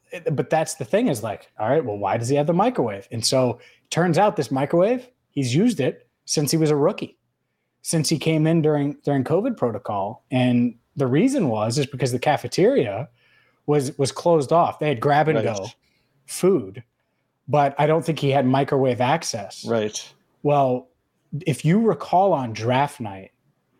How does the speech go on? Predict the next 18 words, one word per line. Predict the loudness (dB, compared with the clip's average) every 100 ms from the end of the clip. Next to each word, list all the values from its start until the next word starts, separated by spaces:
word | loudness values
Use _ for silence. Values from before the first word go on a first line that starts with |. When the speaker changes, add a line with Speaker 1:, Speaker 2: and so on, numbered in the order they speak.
| -12
Speaker 1:
something | -2 -2 0 0
that | 0 0
he | 0
was | 0 0
asked | 0 0 -2
during | -4 -4 -4
his | -8 -10 -14 _ _ _ _
thirty, | -14 -2 0 2 2 2
thirty-five | 0 0 0 0 0 0 -2
minute | 0 0
interview | 0 -2 2 2
with | 2 0
all | -2
the |
local | 0 -2 -2
media | 0 0 0 0
on | -4 -6
Zoom | -2 2 2 0